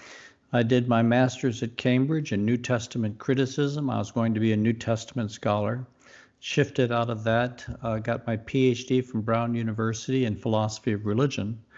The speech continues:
But when I came to Y S U and I was looking for the next area to, to focus myself, I was trained in philosophy of religion. I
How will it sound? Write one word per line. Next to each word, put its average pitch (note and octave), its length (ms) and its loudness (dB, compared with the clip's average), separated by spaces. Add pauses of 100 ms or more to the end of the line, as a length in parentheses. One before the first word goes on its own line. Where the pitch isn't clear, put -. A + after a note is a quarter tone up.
(480)
But A#2 140 0
when C3 160 2
I D3+ 140 0
came F#3+ 420 0
to E3 120 -4
Y D3+ 260 0
S C#3 220 -2
U A#2+ 300 4
and A2+ 100 0
I A2 80 0
was A2 200 -2
looking B2 320 0
for A#2 240 0
the G#2 140 0
next A#2+ 440 -2 (280)
area A#2+ 460 2
to, G#2 240 -4 (440)
to A#2 260 -4
focus C3+ 480 0
myself, A2 440 -2
I G#2+ 80 2
was G2+ 180 -2
trained C3+ 360 0
in A2 120 -6
philosophy A2 480 -4
of G#2+ 100 -6
religion. G#2 420 -4 (1080)
I C3 300 2